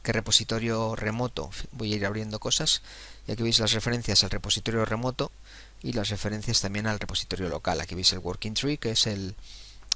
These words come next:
path de mi disco en el cual está localizado el repositorio local. Pero, eh, lo que os quería comentar, lo que hemos comentado también en clase, es que siempre que hagáis la primera configuración con un repositorio,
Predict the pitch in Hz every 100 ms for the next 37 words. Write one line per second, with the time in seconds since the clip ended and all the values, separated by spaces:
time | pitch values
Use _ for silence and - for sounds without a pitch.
0 | - 123 120 - - 127 113 123 127 -
1 | 143 120 107 117 113 - 117 110 107 117
2 | 113 113 117 113 110 98 95 - 87 78
3 | - 95 - - - - - - - -
4 | - - 147 147 - - 131 123 123 120
5 | 117 113 - - - - - - 120 127
6 | 135 135 147 147 - - - 101 107 -
7 | 104 101 104 104 104 107 107 156 - 117
8 | - - 113 - - 147 139 143 131 123
9 | 117 101 - 127 117 113 120 - - 113
10 | - 123 135 135 131 127 127 131 131 131
11 | 123 139 143 143 147